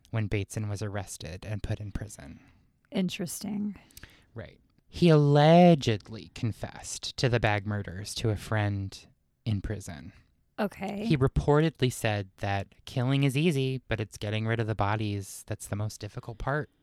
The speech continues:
Speaker 2: Oh, Bateson.
Speaker 1: Ultimately, there was no direct evidence that Bateson had anything to do with these crimes, and he was never convicted of them. They actually did come up in his court case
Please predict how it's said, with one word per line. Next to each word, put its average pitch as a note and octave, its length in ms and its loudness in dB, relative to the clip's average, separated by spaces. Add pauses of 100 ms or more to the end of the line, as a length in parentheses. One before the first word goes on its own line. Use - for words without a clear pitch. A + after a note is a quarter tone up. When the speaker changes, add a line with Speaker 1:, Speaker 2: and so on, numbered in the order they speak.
(840)
Speaker 2:
Oh, C#4+ 340 8
Bateson. F#3+ 540 0
Speaker 1:
Ultimately, B2+ 840 6 (100)
there B2 120 4
was A#2 160 2
no B2 420 10
direct C#3 420 2
evidence G2+ 500 -2
that G2+ 140 -4
Bateson G#2+ 340 -4
had G#2+ 180 -2
anything A2+ 400 -2
to A2 100 -8
do G#2+ 140 -6
with G#2 120 -6
these - 160 -8
crimes, G2 560 -8
and A2 140 -4
he A2+ 100 0
was G#2+ 140 0
never G#2+ 260 0
convicted - 480 -10
of - 180 -20
them. - 220 -18 (760)
They D3+ 180 8
actually D#3 340 4
did A#2+ 320 -2
come A#2+ 200 0
up A#2 160 0 (180)
in A#2 180 0
his A#2 160 -2
court - 260 -4
case - 560 -6